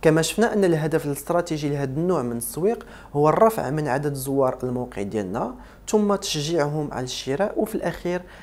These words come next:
الحفاظ عليهم عن طريق وضع منظومة لتدبير وفاء الزبناء.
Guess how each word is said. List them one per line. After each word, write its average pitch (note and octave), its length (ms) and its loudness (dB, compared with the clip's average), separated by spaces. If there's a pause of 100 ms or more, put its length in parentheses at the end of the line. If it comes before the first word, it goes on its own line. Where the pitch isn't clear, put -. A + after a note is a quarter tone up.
(140)
الحفاظ D#3+ 440 0
عليهم C#3+ 420 0 (300)
عن E3 160 4
طريق E3+ 380 -2
وضع D#3+ 220 2
منظومة D#3 600 -2 (240)
لتدبير D3 600 0
وفاء C#3+ 440 -2
الزبناء. A2+ 520 -6